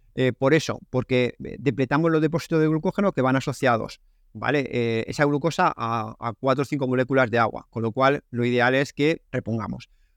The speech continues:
¿Cómo podemos hacerlo? Trucos, pues, oye, si vengo de tomar mucho refresco, pues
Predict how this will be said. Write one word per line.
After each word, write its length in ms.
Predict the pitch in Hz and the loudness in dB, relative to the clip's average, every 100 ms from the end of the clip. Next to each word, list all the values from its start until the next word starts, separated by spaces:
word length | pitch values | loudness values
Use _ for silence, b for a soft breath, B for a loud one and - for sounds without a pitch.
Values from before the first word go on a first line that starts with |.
| _ - | _ 0
¿Cómo 220 | 214 214 | 2 4
podemos 260 | 208 208 | 2 2
hacerlo? 320 | 190 - 190 131 | 2 2 2 2
Trucos, 460 | 185 143 117 - _ _ - | 0 0 -2 -6 _ _ -10
pues, 200 | 120 - | -8 -2
oye, 220 | 151 143 | 0 2
si 140 | 120 131 | 0 -2
vengo 180 | 147 156 | 0 0
de 100 | 160 | 2
tomar 320 | 160 165 160 | 2 2 0
mucho 500 | 143 160 151 160 151 | -2 -4 0 2 2
refresco, 560 | 151 143 185 165 196 196 | 2 2 0 2 -2 -2
pues 220 | 123 - | -4 -10